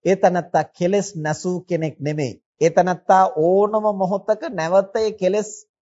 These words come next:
මතුවලා එන තැනටපත් වෙන්නට පුළුවන්. නැවත ඒ තනත්තාගේ අර දුර්වලකම්, අර දෘෂ්ටීන් අවදි වෙන්නට පුළුවන්.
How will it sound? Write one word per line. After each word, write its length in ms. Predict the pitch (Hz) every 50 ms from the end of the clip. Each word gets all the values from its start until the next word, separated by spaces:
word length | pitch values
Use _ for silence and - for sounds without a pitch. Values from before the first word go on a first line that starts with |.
| _
මතුවලා 560 | 123 139 170 - - - 214 208 202 202 202 202
එන 140 | 190 190 190
තැනටපත් 540 | 190 190 185 185 175 185 - - 175 160 -
වෙන්නට 280 | - 175 170 165 156 160
පුළුවන්. 360 | - 170 160 160 160 156 - - - _ _ -
නැවත 420 | 127 151 165 180 226 254 247 -
ඒ 140 | 262 233 226
තනත්තාගේ 760 | 226 - 202 202 202 190 _ _ - 185 180 175 175 175 175
අර 100 | 170 170 165 151
දුර්වලකම්, 720 | 143 160 190 208 247 233 220 202 196 185 196 180 170 165
අර 160 | 156 151 160 170 160
දෘෂ්ටීන් 640 | 143 139 175 190 - - _ - 208 214 208 196 202
අවදි 380 | - 143 160 190 254 247 202 233
වෙන්නට 380 | 220 214 208 196 190 185 160 190
පුළුවන්. 380 | 151 160 165 156 143 123 95